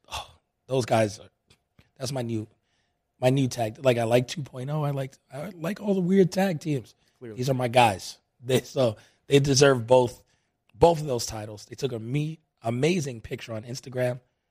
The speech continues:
Speaker 2: where they're just, like, eating fruit in bed with the titles on them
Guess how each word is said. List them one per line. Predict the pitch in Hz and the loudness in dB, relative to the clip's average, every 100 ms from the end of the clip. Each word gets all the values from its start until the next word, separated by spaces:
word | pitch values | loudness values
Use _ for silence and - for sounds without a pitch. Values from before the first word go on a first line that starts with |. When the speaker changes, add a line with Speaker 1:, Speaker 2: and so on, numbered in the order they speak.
| _ _ | _ _
Speaker 2:
where | 110 | -8
they're | 117 | -8
just, | 113 120 120 | -8 -10 -14
like, | 113 - | -14 -16
eating | - 127 123 | -14 -14 -14
fruit | - 131 127 | -10 -10 -10
in | 120 | -12
bed | 110 120 143 | -6 -6 -6
with | 123 | -12
the | _ | _
titles | 120 123 147 127 | -16 -14 -14 -14
on | 139 147 | -12 -10
them | 160 | -12